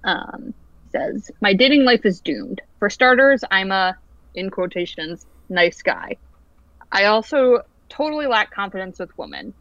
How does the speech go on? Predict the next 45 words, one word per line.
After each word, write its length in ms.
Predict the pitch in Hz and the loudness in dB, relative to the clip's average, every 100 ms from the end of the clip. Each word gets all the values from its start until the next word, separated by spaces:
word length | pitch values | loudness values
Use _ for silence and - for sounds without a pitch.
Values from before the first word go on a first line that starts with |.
| - | -4
and 260 | 202 220 - | 0 2 2
I'm 180 | 190 185 | 0 0
on 100 | 180 | -2
the 80 | |
sensitive 480 | - 208 208 208 202 | -4 -4 -2 0 0
side 320 | - 160 160 | 2 2 2
of 100 | - - | 0 -6
the 80 | |
male 200 | 151 151 | -6 -6
spectrum. 580 | 151 - 170 - - - - _ _ - - - | -6 -2 -2 -2 -8 -8 -16 _ _ -20 -20 -6
I've 140 | - - | -4 2
tried 180 | 202 202 | 2 4
all 180 | 233 | 4
sorts 300 | 262 294 254 | 4 2 2
of 100 | 285 - | 0 -4
things 280 | 202 208 | -4 -4
over 240 | - 190 208 | -4 -4 -2
the 80 | 190 | -2
years 260 | 175 175 | -2 -4
to 100 | - | -8
meet 240 | 170 165 - | -8 -8 -6
women. 420 | 180 139 - 185 _ 277 | -4 -4 -6 -10 _ -2
Online 340 | 190 208 202 | 2 2 2
dating, 460 | 180 180 180 180 175 | 4 6 6 2 -2
cooking 300 | 190 196 185 | -4 -4 0
classes, 500 | 170 170 175 170 - | 2 2 -2 -6 0
dance 280 | 180 175 - | 0 0 -2
lessons, 480 | 170 165 165 160 165 | -4 -4 -6 -10 -10
even 320 | - 175 180 | -4 -4 -2
volunteering 580 | 175 160 175 165 160 160 | 0 0 0 -2 -2 0
at 120 | 139 | -2
marathons. 520 | 131 87 - 73 80 - _ _ _ _ _ 208 | -2 -2 -2 -6 -8 -12 _ _ _ _ _ -2
I've 120 | 185 | 2
certainly 380 | 262 269 269 226 | 2 4 4 4
met 240 | 202 - | 2 -2
some 120 | 190 | -2
great 240 | 180 202 202 | 2 2 0
friends 240 | 190 185 | -4 0
along 260 | 190 185 196 | 0 0 0
the 60 | |
way 280 | 180 151 160 | 0 2 0
and 100 | 180 | -2
a 60 | 175 | -6
few 220 | 190 208 | -4 -4
co-, 300 | - 185 | -2 -2